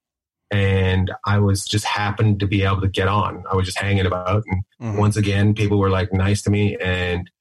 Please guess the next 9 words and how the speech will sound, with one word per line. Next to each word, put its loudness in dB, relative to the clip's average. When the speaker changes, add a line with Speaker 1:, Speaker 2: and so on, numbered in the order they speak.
Speaker 1:
I 0
went 2
on 2
this 2
show 0
at -6
the -2
Comedy 0
Works -2